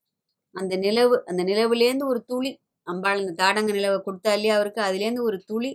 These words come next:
கொஞ்சோண்டு. இதெல்லாம் கொஞ்சம் பேராசை தான் இல்லையா? கேட்கும்போது ஒருவேளை உங்களுக்கு ஒரு, நீங்க கேட்குறவாளுக்கும் தோணும், "ஐயோ, இது என்னடா பைத்தியம் மாதிரி புலமேன்னு கிடக்கே" அப்படின்னு சொல்லிட்டு. என்ன பண்றது, நம்மளும் இந்த மாதிரி அன-, இந்த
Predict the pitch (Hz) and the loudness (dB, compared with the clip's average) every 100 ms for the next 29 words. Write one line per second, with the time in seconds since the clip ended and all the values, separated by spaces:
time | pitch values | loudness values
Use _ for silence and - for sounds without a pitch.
0 | - 180 180 190 202 247 254 - _ _ | -8 -8 -8 -6 -4 -4 -4 -8 _ _
1 | _ - - - 175 226 226 214 233 247 | _ -18 -18 -12 -10 -10 -10 -6 -4 -2
2 | 247 240 226 226 185 196 185 196 202 208 | -2 -4 -6 -6 -4 -6 -4 -4 -4 -4
3 | 208 208 214 196 190 196 202 196 196 180 | -2 -2 -2 -4 -4 -2 -4 -4 -6 -6
4 | 190 185 180 170 165 196 196 208 202 196 | -6 -4 -4 -6 -6 -6 -4 -2 0 -2
5 | 196 196 196 190 180 _ _ _ _ 185 | -4 -8 -6 -6 -6 _ _ _ _ -10
6 | 190 190 180 202 202 185 190 196 185 180 | -6 -4 -2 -2 -2 -4 -4 -4 -4 -4
7 | 180 175 180 170 160 165 160 165 165 170 | -2 -2 -2 -2 -4 -6 -6 -6 -8 -8
8 | 170 165 185 _ _ _ _ _ - 196 | -8 -8 -10 _ _ _ _ _ -8 -4
9 | 196 185 180 175 185 214 208 196 196 202 | -4 -4 -2 -2 0 0 0 0 0 0
10 | 208 185 185 180 170 175 | 0 0 -2 -4 -4 -6